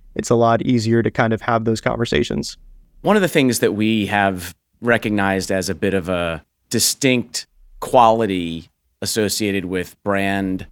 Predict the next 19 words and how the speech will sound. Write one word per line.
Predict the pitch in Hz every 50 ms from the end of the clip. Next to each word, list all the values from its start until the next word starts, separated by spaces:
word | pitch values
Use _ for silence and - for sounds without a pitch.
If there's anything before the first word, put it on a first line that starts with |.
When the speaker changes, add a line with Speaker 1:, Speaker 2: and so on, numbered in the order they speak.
| - - -
Speaker 2:
programs | - 135 127 117 107 107 107 101 98 95 92 92 92 87 -
in | - 101 92 87
Fortnite | - 98 104 80 80 95 90 - -
Creative | _ - 95 90 90 85 92 92 90 87 78 - _ _ - - -
versus | 85 90 107 113 110 - - 110 101 95 98 92 87 - - - _ _ _
brand | 104 98 98 92 90 87
programs | 101 98 95 90 92 92 92 90 90 90 87 85 - - - -
in | 98 95 92 90
other | - 92 92 95
platforms | 82 - 95 90 87 - - 92 90 90 87 87 85 82 - - - _ _ _ _ _ _ _ _ _
is | - 107 95 -
the | 113 107
challenge | - - 143 131 131 131 131 123 117 104
around | 107 104 101 98 98 98 95 95
discovery. | 85 95 - - - 95 78 - - - - - - - - - _ _ _ _ _ _ _ _ _ _
How | - - 120 120 123 123 127 127 127 127 127 123 123 120 110 -
does | - 110 107 92
a | 110
brand | 78 101 101 98 95 95 92 92 92 92 90 90 -